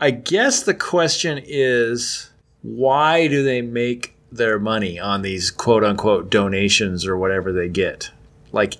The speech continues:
is it for stopping bad guys? Is it for the scientific discoveries that he comes across? Um,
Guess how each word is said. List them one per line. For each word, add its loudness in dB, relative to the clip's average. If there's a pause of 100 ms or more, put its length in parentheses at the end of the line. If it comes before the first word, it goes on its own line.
(120)
is 0
it 2
for 2
stopping 0
bad 0
guys? -2
Is 0
it -2
for 0
the -6
scientific -4
discoveries 0
that -4
he -4
comes -4
across? -6 (360)
Um, 0